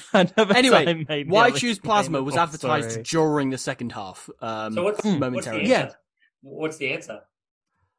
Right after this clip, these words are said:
Speaker 3: Why Choose Plasma?
Speaker 2: <laughs> It's a good, good question. Well, I tried to find out by going to the, going to the website, and it just said this domain does not exist. It's just like, that, that's
Speaker 3: Exactly.
Speaker 2: lost to history, that, the answer
Speaker 3: Yeah.
Speaker 2: to that question.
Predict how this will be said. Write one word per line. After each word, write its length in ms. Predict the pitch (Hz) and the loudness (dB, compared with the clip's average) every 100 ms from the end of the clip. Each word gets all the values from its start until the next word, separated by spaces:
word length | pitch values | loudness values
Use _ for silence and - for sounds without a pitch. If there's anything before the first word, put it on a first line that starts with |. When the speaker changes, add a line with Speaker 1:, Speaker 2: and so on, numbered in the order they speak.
| _ | _
Speaker 3:
Why 140 | 147 151 | -6 -6
Choose 220 | 156 135 | -6 -8
Plasma? 340 | 156 135 113 - | -6 -6 -10 -16
Speaker 2:
<laughs> 1000 | _ _ _ _ _ _ _ _ - - | _ _ _ _ _ _ _ _ -20 -20
It's 180 | 151 - | -16 -14
a 20 | |
good, 100 | - - - - | -14 -16 -14 -10
good 100 | 156 | -6
question. 300 | 175 - - - | -6 -6 -16 -8
Well, 140 | 208 233 | 0 2
I 20 | |
tried 280 | - 254 285 | 4 4 4
to 80 | - | 2
find 180 | 233 | 2
out 180 | 208 233 | 4 2
by 120 | 214 | 0
going 360 | 165 156 160 165 | -2 0 0 -4
to 100 | - | -8
the, 240 | 151 143 131 | -6 -6 -6
going 280 | - 151 160 | -2 -2 -2
to 80 | 151 | -4
the 100 | 147 | -2
website, 500 | 180 - 127 101 101 _ - | -2 -4 -6 -6 -10 _ -10
and 80 | 135 | -8
it 60 | |
just 140 | 135 147 | -4 -2
said 120 | 147 | -2
this 120 | 139 | -4
domain 300 | - 139 139 | -4 -2 -2
does 140 | 131 127 | -4 -2
not 180 | 139 110 | -2 -4
exist. 500 | 117 147 107 - - | -6 -6 -6 -10 -14
It's 100 | - | -14
just 160 | - - | -12 -6
like, 160 | 131 - _ _ _ - | -8 -8 _ _ _ 0
that, 200 | 170 - - | 0 0 -8
that's 260 | 156 185 180 | -2 -2 0
Speaker 3:
Exactly. 80 | |
Speaker 2:
lost 300 | 160 165 - 180 | 0 0 0 -2
to 60 | |
history, 680 | 165 196 - 175 110 95 110 131 | 0 -2 -2 -4 -4 -8 -10 -4
that, 240 | 139 - | -2 -2
the 140 | 143 147 | -4 -2
answer 260 | 151 - 117 | -2 -4 -8
Speaker 3:
Yeah. 40 | |
Speaker 2:
to 100 | - | -6
that 160 | 143 - | -6 -2
question. 520 | 170 214 - 120 | -4 -4 -6 -10